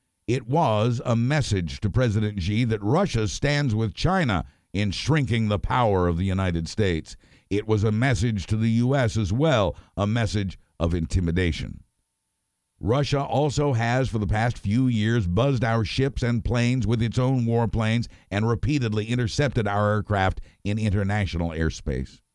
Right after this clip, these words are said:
Last week's incident was in international waters and unusually far away from Russia. Zilong Zhu was born in China but served in the U S Army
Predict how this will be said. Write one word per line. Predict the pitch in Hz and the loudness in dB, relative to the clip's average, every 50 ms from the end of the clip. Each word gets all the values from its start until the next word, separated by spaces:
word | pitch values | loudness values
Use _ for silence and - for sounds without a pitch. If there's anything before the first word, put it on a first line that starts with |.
| _ _ _ _ _ _ _ _ _ _ _ _ _ _ _ - | _ _ _ _ _ _ _ _ _ _ _ _ _ _ _ -8
Last | 85 104 220 - - - | -4 -4 -2 -4 -4 -2
week's | 113 120 113 95 101 | -2 -2 -2 -4 -4
incident | 110 120 113 - 123 117 117 - - | -2 -2 0 0 0 0 0 -2 0
was | 110 113 101 104 | 0 0 0 0
in | 107 110 | -2 -2
international | 117 104 107 107 117 107 101 101 113 - - 113 117 120 127 | -2 -2 -2 0 0 0 0 0 0 2 2 2 2 2 2
waters | 139 147 143 117 92 78 62 55 - - - _ _ _ _ _ _ _ _ _ _ _ _ - | 2 2 2 2 2 0 -2 -4 -8 -14 -20 _ _ _ _ _ _ _ _ _ _ _ _ -8
and | 85 90 95 101 | -4 -2 0 0
unusually | 98 98 98 92 87 82 85 90 127 139 127 110 85 73 82 78 71 69 69 71 71 69 | 0 0 0 0 0 0 0 2 2 2 2 2 0 0 -2 -2 -2 -2 0 0 0 -2
far | 67 - 107 101 92 92 | -2 0 0 0 2 2
away | 92 90 90 90 92 95 | 2 2 2 0 0 0
from | 85 104 101 92 90 | 0 0 0 0 0
Russia. | 78 71 - - 65 64 - _ _ _ _ _ _ _ _ _ _ _ _ _ _ _ _ _ _ _ _ _ _ _ _ _ _ _ _ _ _ _ _ _ _ _ _ _ _ _ _ _ _ _ _ _ _ _ _ _ _ _ - - | -2 -2 -4 -6 -6 -8 -10 _ _ _ _ _ _ _ _ _ _ _ _ _ _ _ _ _ _ _ _ _ _ _ _ _ _ _ _ _ _ _ _ _ _ _ _ _ _ _ _ _ _ _ _ _ _ _ _ _ _ _ -10 -6
Zilong | 123 202 262 262 214 190 185 180 170 151 127 | -4 -2 -2 0 0 0 0 0 0 0 0
Zhu | 98 90 95 127 135 127 113 104 98 104 120 135 127 127 98 - - - | 0 0 0 0 2 2 2 2 2 2 2 0 0 -2 -4 -8 -10 -8
was | - 107 120 127 104 | -4 -2 0 0 0
born | 104 113 127 170 190 185 180 | 0 0 0 0 0 0 -2
in | 147 120 131 131 113 | -2 -2 -4 -2 -2
China | - - - 131 110 107 107 113 131 156 143 - _ _ _ _ _ _ _ _ _ _ _ - | 0 0 0 0 0 0 0 0 0 0 -2 -6 _ _ _ _ _ _ _ _ _ _ _ -4
but | 107 127 156 147 | -2 -2 -2 -2
served | - - - 196 208 214 214 208 175 165 | -4 -2 0 0 2 2 2 0 0 0
in | 143 147 143 | 0 0 0
the | 131 | 0
U | 123 147 170 165 147 | 0 0 0 0 0
S | 139 113 82 | 0 0 -2
Army | 110 113 120 139 131 127 117 92 76 65 - | 0 0 2 2 4 2 2 0 -2 -4 -6